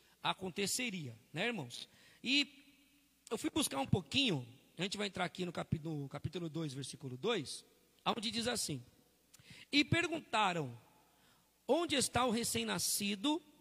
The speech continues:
dos judeus?" Eles perguntaram pra quem aí, irmãos?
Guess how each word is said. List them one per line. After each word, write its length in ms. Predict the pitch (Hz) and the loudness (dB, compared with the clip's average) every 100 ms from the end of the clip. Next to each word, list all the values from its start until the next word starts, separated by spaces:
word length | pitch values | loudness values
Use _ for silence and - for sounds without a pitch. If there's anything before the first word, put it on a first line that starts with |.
| _ - | _ -2
dos 260 | 220 226 | 2 2
judeus?" 580 | 196 202 185 127 - - _ _ _ - - | 2 0 0 2 -2 -2 _ _ _ -20 -2
Eles 200 | 220 247 | 0 4
perguntaram 420 | 302 294 277 294 | 4 2 2 2
pra 160 | 285 285 | 2 2
quem 240 | 277 247 | 2 0
aí, 80 | 202 | 0
irmãos? 560 | 180 190 127 - - | 0 -2 -6 -10 -14